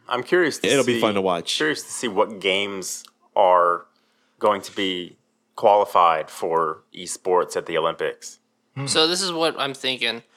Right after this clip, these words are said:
Speaker 4: By twenty twenty-four, we are gonna have true augmented reality.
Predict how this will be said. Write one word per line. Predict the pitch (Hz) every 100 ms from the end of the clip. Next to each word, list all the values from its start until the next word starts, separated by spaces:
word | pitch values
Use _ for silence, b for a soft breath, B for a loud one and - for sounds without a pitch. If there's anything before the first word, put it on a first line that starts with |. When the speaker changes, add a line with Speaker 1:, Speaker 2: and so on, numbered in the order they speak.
| _ _
Speaker 4:
By | 131 135
twenty | - 185 190
twenty-four, | 202 180 - 170 170 165 -
we | 131 151
are |
gonna | 151 143
have | 139 135 123 123 123 - _ _
true | - 151 143 143
augmented | 123 127 127 127 123
reality. | 113 113 117 135 151